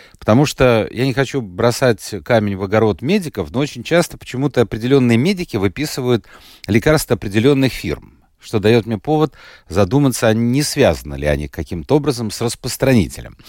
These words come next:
А в-, как вы относитесь? Вот вам выписали там чего-то. Вы сразу идёте в аптеку покупать? Или или,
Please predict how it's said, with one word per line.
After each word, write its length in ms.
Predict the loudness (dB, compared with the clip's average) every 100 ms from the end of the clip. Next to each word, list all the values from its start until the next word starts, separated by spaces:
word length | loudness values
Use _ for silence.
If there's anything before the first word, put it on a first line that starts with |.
| -20 -20 -20 -12 0
А 260 | 4 4
в-, 320 | 0 -10 -14 -2
как 220 | 0 4
вы 80 | 2
относитесь? 520 | 2 -2 -2 -8 -8
Вот 120 | -4
вам 220 | 0 2
выписали 420 | 2 0 -4 -6 -6
там 360 | -8 -12 -16 -20 _ _ _
чего-то. 460 | -8 -4 -4 -6 -14 -18 -18 -2
Вы 100 | 2
сразу 280 | 4 4 4
идёте 240 | 2 2
в 40 |
аптеку 340 | 0 0 -4 -4
покупать? 640 | -10 -12 -12 -12 -18 -20 -8
Или 340 | 2 4 4 2 -8 _
или, 220 | -6 0